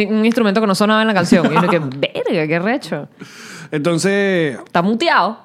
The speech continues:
Speaker 1: Ese instrumento está muteado.
Speaker 2: No, el playback es lo peor que tenía la televisión. De hecho, amo cuando bandas reconocidas, eh, los invitan y a hacer playback y a regañadientes y se cambian los instrumentos. Los Amigos Invisibles eran uno que hacían eso, esa
Speaker 1: Como
Speaker 2: vaina.
Speaker 1: forma de protesta.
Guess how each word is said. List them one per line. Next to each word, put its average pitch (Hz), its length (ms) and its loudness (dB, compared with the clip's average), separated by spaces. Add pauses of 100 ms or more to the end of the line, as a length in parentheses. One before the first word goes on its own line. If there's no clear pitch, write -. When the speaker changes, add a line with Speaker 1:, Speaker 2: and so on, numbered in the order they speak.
Speaker 1:
Ese 185 180 0
instrumento 220 420 2
está 247 120 -2
muteado. 247 440 -2
Speaker 2:
No, 135 100 -4
el 123 80 -4
playback 120 380 -6
es 143 100 -6
lo 180 140 -4
peor 113 200 -10
que 147 200 -4
tenía 113 260 -8
la 117 100 -8
televisión. 104 420 -12
De 139 80 -4
hecho, 143 180 -2
amo 170 300 -2
cuando 151 280 0
bandas 139 540 -2 (240)
reconocidas, 143 880 -2
eh, 135 240 0
los 123 140 -2
invitan 165 720 0
y 139 140 -2
a 123 80 0
hacer 120 240 -6
playback 170 480 0
y 143 60 2
a 127 100 0
regañadientes 135 760 -2 (280)
y 143 80 -2
se 135 360 0
cambian 143 220 0
los 156 80 2
instrumentos. 127 400 -2
Los 131 140 -2
Amigos 165 220 2
Invisibles 165 300 0
eran 175 120 0
uno 175 180 0
que 151 100 -6
hacían 135 200 -4
eso, 135 300 -4
esa 131 140 -8
Speaker 1:
Como 196 120 2
Speaker 2:
vaina. 196 80 0
Speaker 1:
forma 196 200 2
de 208 60 0
protesta. 196 380 -4